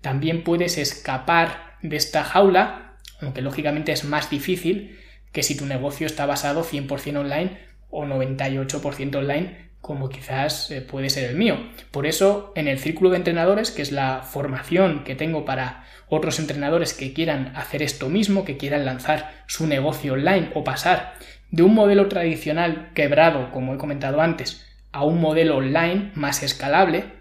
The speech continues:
pues esto es una de las primeras cosas que digo, que intercambiar tu tiempo por dinero no es una buena estrategia a largo plazo y aunque sea buena para empezar, porque lógicamente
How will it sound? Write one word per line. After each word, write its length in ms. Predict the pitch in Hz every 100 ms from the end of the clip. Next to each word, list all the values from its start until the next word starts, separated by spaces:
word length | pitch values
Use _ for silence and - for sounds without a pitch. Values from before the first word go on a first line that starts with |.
| - - - -
pues 180 | 143 151
esto 200 | 143 190
es 120 | -
una 100 | 202
de 80 | 202
las 160 | 156
primeras 460 | - 147 143 170 170
cosas 340 | 170 165 190
que 180 | - 139
digo, 320 | 190 254 - - - -
que 80 | 139
intercambiar 640 | 135 139 139 143 175 202
tu 120 | 202
tiempo 320 | 202 220 156
por 180 | - 143
dinero 540 | 135 160 208 190 - - - - - -
no 260 | 165 190
es 120 | 247 247
una 160 | 208
buena 280 | 170 180 185
estrategia 540 | - 165 151 175 151
a 20 | 143
largo 300 | 180 185 175
plazo 420 | 202 196 180 185
y 140 | 190 160
aunque 300 | 143 135 135
sea 260 | - 202
buena 520 | 202 220 165 131 - - - -
para 240 | 143 139
empezar, 600 | 135 135 131 202 233 254
porque 280 | 135 139 123
lógicamente 1040 | 131 175 190 170 185 202 165 135 - -